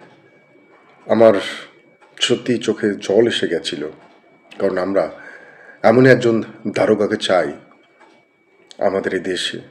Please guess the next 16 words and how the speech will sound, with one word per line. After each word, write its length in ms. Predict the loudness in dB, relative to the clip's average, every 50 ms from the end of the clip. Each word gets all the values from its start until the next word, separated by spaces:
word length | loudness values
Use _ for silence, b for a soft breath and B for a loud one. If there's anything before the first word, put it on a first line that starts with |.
| _ _ _ _ _ _
সে 160 | -6 -2 0 4
দারোগার 380 | 4 6 4 6 4 2 0
কোনো 220 | 0 -4 -4 -4 -4
জাত, 440 | 0 2 2 2 2 0 -4 -10 -10 -8
ধর্ম, 360 | -6 -6 -4 -4 -4 -4 -4
বর্ণ 300 | -4 -4 -4 -4 -4 -6
থাকবে 360 | -6 -6 -8 -8 -6 -6 -8
না। 80 | -8 -6
তিনি 220 | -6 -6 -6 -4
একজন 360 | -4 -4 -4 -4 -4 -6 -6 -4
তার, 180 | -2 -4 -4 -4 -8 B B B B B B B B B B B B B B B B B B B B B B B B _ _ _ 0
তিনি 140 | 2 2 4
যে 160 | 6 6 4 4 2 -12 -14 -14 -8 -8 -8 -6 -2
পোস্টে 340 | -2 -2 0 2 0 0 2
চাকরি 340 | 4 0 0 0 0 -4
করছেন, 400 | -4 -4 -6 -4 -4 -2 -2 -4